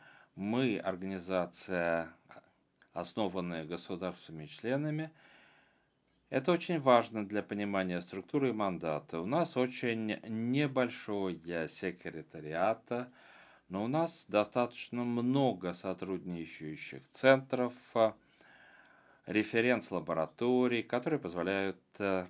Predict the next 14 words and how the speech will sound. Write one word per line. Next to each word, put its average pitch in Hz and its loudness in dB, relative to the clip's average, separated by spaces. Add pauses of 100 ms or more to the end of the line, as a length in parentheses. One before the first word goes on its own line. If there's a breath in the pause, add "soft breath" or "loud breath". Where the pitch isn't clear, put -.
(100)
применять 98 0
технический 87 -8
потенциал. 82 -4 (680 loud breath)
Мы 139 0
работаем 110 -2
очень 120 -4
активно 87 -6
с, - -18 (2000 soft breath)
с - -20
более 123 6
чем 104 2 (140)
семидесятью 104 0
международными 90 -2
организациями, 92 -4